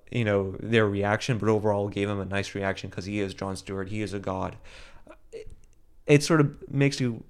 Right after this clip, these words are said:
realize that Jon Stewart is awesome, <laughs> you know, in his lab leak comments were amazing,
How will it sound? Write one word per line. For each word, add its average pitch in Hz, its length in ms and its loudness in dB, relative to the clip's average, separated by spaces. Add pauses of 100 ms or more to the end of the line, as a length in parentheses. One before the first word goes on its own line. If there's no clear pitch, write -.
realize 127 440 4
that 107 140 -2
Jon 123 200 4
Stewart 117 520 0
is 113 200 -2
awesome, 127 460 -2
<laughs> 117 40 -6
you 139 120 4
know, 123 160 0
in 123 80 0
his 117 120 0
lab 110 320 0
leak 117 140 -2
comments 113 480 -2 (320)
were 120 240 2
amazing, 120 540 -2